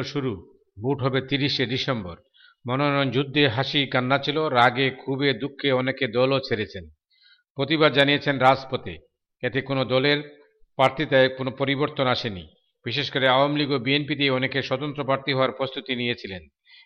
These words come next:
নিবিড় পর্যবেক্ষণে দলগুলো কিছুটা সফল হয়েছে। এবারের নির্বাচনে জোট মহাজোট আলোচনার কেন্দ্রবিন্দুতে।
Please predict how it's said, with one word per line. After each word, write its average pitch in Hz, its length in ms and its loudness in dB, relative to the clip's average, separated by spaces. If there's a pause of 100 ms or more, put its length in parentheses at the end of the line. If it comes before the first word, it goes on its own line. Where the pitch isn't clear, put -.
(140)
নিবিড় 139 420 0
পর্যবেক্ষণে 143 640 0
দলগুলো 131 400 0
কিছুটা 127 340 -4
সফল 131 340 -2
হয়েছে। 110 320 -4 (600)
এবারের 151 340 4
নির্বাচনে 147 500 0
জোট 139 300 -2
মহাজোট 143 380 0
আলোচনার 135 440 0
কেন্দ্রবিন্দুতে। 123 720 -4